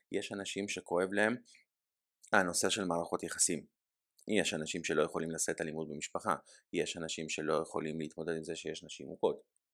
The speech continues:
יש אנשים שרוצים להתגבר לאנ-, אה, לעזור לאנשים להתגבר על טראומות, מחלות, או סי די, יש אנשים שבא להם לעזור לאנשים אחרים לצאת משכירות לעצמאות, או נהפוך הוא, להפוך את העסק שלהם למשהו שהם לא מתפעלים אותו. יש אנשים שיש להם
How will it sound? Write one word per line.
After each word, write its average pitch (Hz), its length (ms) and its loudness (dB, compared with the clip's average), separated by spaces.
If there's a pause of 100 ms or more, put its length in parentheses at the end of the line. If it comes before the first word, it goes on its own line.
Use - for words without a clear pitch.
(400)
יש 90 180 -2
אנשים 82 240 -4
שרוצים 82 300 -4
להתגבר 80 340 2
לאנ-, 82 420 -6
אה, 82 120 -6
לעזור 85 340 -6
לאנשים 85 280 -6
להתגבר 85 300 -6
על 82 120 -2
טראומות, 85 420 0 (320)
מחלות, 95 480 4 (260)
או 98 160 -2
סי - 180 -6
די, 85 260 -4 (260)
יש 95 180 -2
אנשים 95 280 -6
שבא 87 340 2
להם 95 220 0
לעזור 90 360 2
לאנשים 92 360 -2
אחרים 90 360 -2
לצאת 82 320 -4
משכירות 90 560 0
לעצמאות, 95 540 0
או 135 120 8
נהפוך 123 500 2
הוא, 127 160 2 (280)
להפוך 104 640 4 (100)
את - 140 0
העסק - 460 2
שלהם 104 400 4
למשהו 95 420 2
שהם 90 260 0
לא 92 120 2
מתפעלים 98 480 -2
אותו. 87 260 -4 (280)
יש 90 200 0
אנשים 92 400 -2
שיש 90 420 0
להם 95 100 0